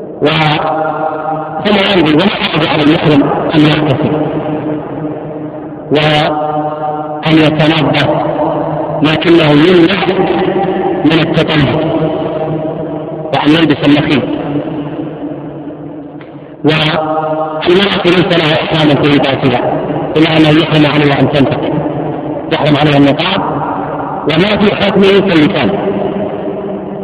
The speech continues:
ويجوز لها أن تغطي وجهها من غير،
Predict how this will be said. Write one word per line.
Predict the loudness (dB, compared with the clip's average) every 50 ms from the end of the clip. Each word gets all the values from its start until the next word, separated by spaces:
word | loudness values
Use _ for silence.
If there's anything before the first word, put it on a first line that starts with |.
| -10 -8 -4 -2
ويجوز | 0 0 2 0 0 0 -2 -2 -4 -4 -4 -4 -4 -6 -6 -6 -6 -2 0 0 2 4 4 4 4 4 4 4
لها | 4 2 2 2 2 0 0 0 0 0
أن | 2 2
تغطي | 2 2 0 0 0 -2 -2 -2 0 2 2 4 4
وجهها | 4 4 2 0 -2 -4 -4 -6 -6 -6 -6 -6 -2 2
من | 2 4 4
غير، | 4 2 2 0 2 2 4 4 4 4 2